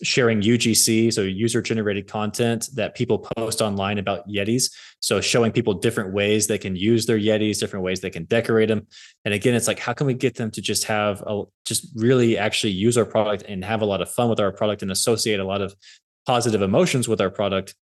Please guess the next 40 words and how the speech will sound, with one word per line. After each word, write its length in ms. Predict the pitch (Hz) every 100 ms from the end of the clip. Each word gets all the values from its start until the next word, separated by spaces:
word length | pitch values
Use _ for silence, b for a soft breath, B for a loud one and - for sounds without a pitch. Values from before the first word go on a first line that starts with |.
| _ _ -
so 240 | - 117
that 240 | 107 - 131
even 320 | 127 147 156
if 160 | 139 131
we, 240 | 110 110 135
even 180 | 147
if 80 | 156
it 80 | 135
takes 200 | 143 -
a 60 | 113
while 200 | 110 107
to 120 | 95
get 160 | 117 113
that 160 | 98
repeat 360 | 101 98 101 -
sale, 400 | 123 113 101 B B _
we 100 | 123
can 120 | 110
hopefully 440 | 98 135 139 139 117
turn 300 | - 127 117
them 160 | 107
into 180 | 101 95
brand 320 | 90 104 101
advocates, 640 | 98 101 110 107 117 113 B B B -
or 140 | 113
even 220 | 139 143
find 320 | 117 117 110
ways 380 | 104 107 104 101
to 340 | - 117 104 98
encourage 500 | 101 - 120 113 -
them 140 | 104
to 120 | -
post 420 | 98 - 120 104
the 80 | 107
content 500 | 101 110 101 113 98
online, 760 | 107 90 92 156 156 107 113 139 B B -
which 160 | 104
helps 260 | 120 110 -
our 140 | 104
exposure 760 | 95 - 113 104 104 98 101